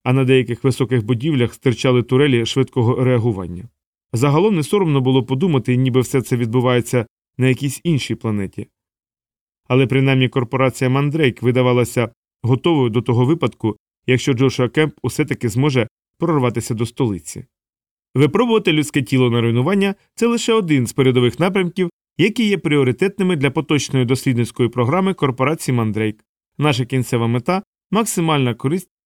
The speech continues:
від усіх ресурсів. Мендрейк придбала цей об'єкт усього десятиліття тому. Те, що вона збудувала тут споруду, розраховану на збройне повстання,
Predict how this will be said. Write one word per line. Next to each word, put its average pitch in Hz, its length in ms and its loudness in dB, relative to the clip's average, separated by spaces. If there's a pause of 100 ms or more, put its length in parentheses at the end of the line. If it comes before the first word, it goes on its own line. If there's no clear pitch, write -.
від 196 160 0
усіх 156 360 -2
ресурсів. 110 600 -6 (880)
Мендрейк 127 420 2
придбала 120 440 2
цей 120 180 0
об'єкт 139 360 -2
усього 131 280 0
десятиліття 120 600 -2
тому. 98 300 -6 (460)
Те, 131 120 2
що 131 180 0
вона 123 160 2
збудувала 123 460 0
тут 117 180 -2
споруду, 131 400 0
розраховану 120 680 0
на 131 140 0
збройне 117 380 0
повстання, 120 580 -2